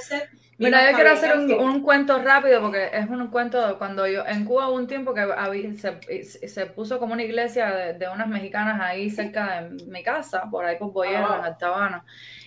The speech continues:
Speaker 2: Y ahí yo empecé ahí porque yo quería, porque mi familia nunca fue religiosa ni nada, pero no sé, por alguna razón u otra, mi prima y yo fuimos ahí, queríamos estudiar lo de la comunión.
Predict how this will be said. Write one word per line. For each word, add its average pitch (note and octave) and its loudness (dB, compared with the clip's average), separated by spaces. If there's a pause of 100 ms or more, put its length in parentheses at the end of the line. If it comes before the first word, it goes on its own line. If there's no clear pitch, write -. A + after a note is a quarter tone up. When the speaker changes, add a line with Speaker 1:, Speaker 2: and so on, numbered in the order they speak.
(100)
Speaker 2:
Y A3 2
ahí C4 4
yo G#3+ 2
empecé C4 0
ahí C4 2
porque C#4 0
yo A#3+ 4
quería, C4+ 4
porque A3 2
mi G3+ -2
familia G#3 -4
nunca A3+ -6
fue A3 -4
religiosa A3+ 0
ni G#3 -2
nada, B3 0
pero G#3 -2
no B3 -4
sé, D#4+ 0
por C4+ 0
alguna C4 -2
razón C4 -4
u B3+ 0
otra, B3+ -2
mi A3 -4
prima A#3 -2
y A3+ 0
yo A#3 -2
fuimos A3 -6
ahí, A3+ -2
queríamos G#3 -4
estudiar G3+ -6
lo G#3+ -2
de F#3+ -2
la F3+ -6
comunión. F3 -14